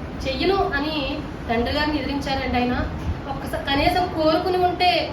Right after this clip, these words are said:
కుమారుడు కోరుకుని ఉంటే, "ప్రభా, నాకు భారంగా ఉంది, ఈ పాప భారాన్ని నేను భరించలేను" అని కుమారుడైన క్రీస్తు ప్రభు వారు కోరుకుని ఉంటే, తండ్రి అయిన ప్రభు వారు చేయకుండా, కానీ క్రీస్తు వారు అలా కోరలేదండి. "నాయన, నీ చిత్తమైతే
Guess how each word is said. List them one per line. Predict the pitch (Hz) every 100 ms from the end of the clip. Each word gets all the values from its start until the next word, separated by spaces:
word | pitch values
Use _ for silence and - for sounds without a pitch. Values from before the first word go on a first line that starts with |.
| -
కుమారుడు | 262 269 311 339 302
కోరుకుని | 294 294 302 320 302
ఉంటే, | 285 311 277 - - - 262
"ప్రభా, | 240 277 302
నాకు | 302 294
భారంగా | 277 277 285 294 302
ఉంది, | 302 285 285 247 - - -
ఈ | 285
పాప | 294 269 294
భారాన్ని | 285 302 320 330
నేను | 330 320
భరించలేను" | 269 262 311 320 339 339 339 330
అని | 320 254 214 - - -
కుమారుడైన | 254 262 320 349 349 330
క్రీస్తు | 294 285 - 349
ప్రభు | 302 285 262
వారు | 302 269 269 302 -
కోరుకుని | 254 294 294
ఉంటే, | 277 269 277 254 233 - - - 240
తండ్రి | 240 254 311
అయిన | 302 285
ప్రభు | 269 240 262
వారు | 277 277 269 254
చేయకుండా, | 240 262 262 247 247 - - - - -
కానీ | 233 233 277 262 262 - - -
క్రీస్తు | 240 247 - 294
వారు | 269 254
అలా | 240
కోరలేదండి. | 240 240 233 240 262 254 240
"నాయన, | 240 226 226 247
నీ | 247 247
చిత్తమైతే | 285 277 - 294 302 302 330 320 -